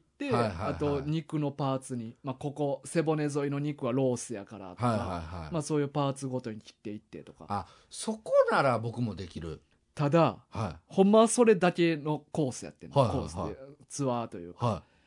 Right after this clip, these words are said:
Speaker 1: たまたま俺らがさばいてる時に、
Speaker 2: うん。
Speaker 1: あ、ちょっと近くで、
Speaker 2: はい。
Speaker 1: 鹿罠にかかったわ、
Speaker 2: うんうん。
Speaker 1: っていう情報が入ってきて。
Speaker 2: はいはい。
Speaker 1: で、たまたま俺らおったから、
Speaker 2: はい。
Speaker 1: 自分ら行く？って
Speaker 2: おう。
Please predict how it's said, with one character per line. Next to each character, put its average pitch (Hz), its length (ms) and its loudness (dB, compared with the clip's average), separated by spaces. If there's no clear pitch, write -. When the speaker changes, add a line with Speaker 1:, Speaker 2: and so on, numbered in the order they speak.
Speaker 1:
た 247 100 2
ま 240 160 4
た 240 100 4
ま 220 100 6
俺 220 140 8
ら 156 80 4
が 123 80 0
さ 156 140 -2
ば 156 140 2
い 147 40 -2
て 147 80 -4
る 143 80 -2
時 135 220 -8
に、 95 80 -4
Speaker 2:
う 127 40 2
ん。 92 220 0
Speaker 1:
あ、 285 100 6
ち 277 120 -4
ょ 285 40 2
っ - 20 -2
と 214 60 -2
近 - 340 0
く 226 120 2
で、 156 360 4
Speaker 2:
は 113 200 0
い。 - 220 -4
Speaker 1:
鹿 214 160 6
罠 220 280 8
に 151 100 0
か 170 120 -2
か 143 120 0
っ 131 80 -4
た 107 120 -4
わ、 98 240 -6
Speaker 2:
う 165 80 4
ん 147 180 8
う 113 180 0
ん。 - 20 -4
Speaker 1:
っ 76 100 -12
て 127 80 -6
い 127 100 0
う 135 80 2
情 151 200 2
報 139 200 -2
が 120 100 -8
入 120 120 -8
っ 107 40 -14
て 107 120 -12
き 110 80 -20
て。 - 140 -18
Speaker 2:
は 147 80 8
い - 20 10
は 85 340 2
い。 - 20 -8
Speaker 1:
で、 175 100 0
た 254 180 2
ま 285 140 4
た 277 120 2
ま 233 100 2
俺 226 180 6
ら 127 60 0
お 143 60 -2
っ 147 40 -4
た 123 140 -10
か 90 80 -14
ら、 92 100 -8
Speaker 2:
は 92 260 -2
い。 - 0 -
Speaker 1:
自 175 140 -2
分 269 160 0
ら 151 100 2
行 180 100 -2
く？ 220 220 -2
っ 240 40 -6
て 98 240 -8
Speaker 2:
お 113 180 0
う。 80 120 -8